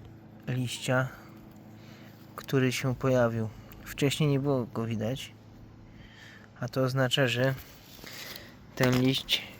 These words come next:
pnie się w górę, więc palma żyje. To jest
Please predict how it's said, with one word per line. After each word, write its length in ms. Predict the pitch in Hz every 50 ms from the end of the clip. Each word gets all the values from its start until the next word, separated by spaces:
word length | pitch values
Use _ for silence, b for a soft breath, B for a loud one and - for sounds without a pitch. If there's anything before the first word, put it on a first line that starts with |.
| - - - -
pnie 220 | - 131 127 123
się 180 | 117 - - 123
w 80 | 120 120
górę, 340 | - 135 127 123 117 107 98 B B B B B B B B B B B - - - - - B B B B B B B B B B B B B
więc 180 | 135 123 - -
palma 360 | - 135 123 120 120 120 117
żyje. 360 | 110 113 113 107 98 101 98 - B B B B B B B B B B B B B B -
To 100 | - 120
jest 580 | 120 117 117 113 - - - - - - -